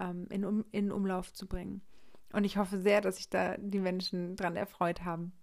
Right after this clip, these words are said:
Ähm, das ist jetzt aber alles noch nichts Neues. Also Sachen auf dem Flohmarkt verkaufen.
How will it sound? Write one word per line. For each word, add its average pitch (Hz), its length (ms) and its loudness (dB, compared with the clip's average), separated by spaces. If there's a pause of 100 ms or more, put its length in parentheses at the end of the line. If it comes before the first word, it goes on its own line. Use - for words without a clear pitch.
(2000)
Ähm, 220 460 8 (380)
das 233 280 12
ist 302 120 6
jetzt 240 160 6
aber 208 180 12
alles 226 220 8
noch 196 120 8
nichts 190 240 2
Neues. 185 360 6
Also 196 400 4
Sachen 208 600 8
auf - 160 0
dem 208 100 2
Flohmarkt 208 420 6
verkaufen. 175 640 0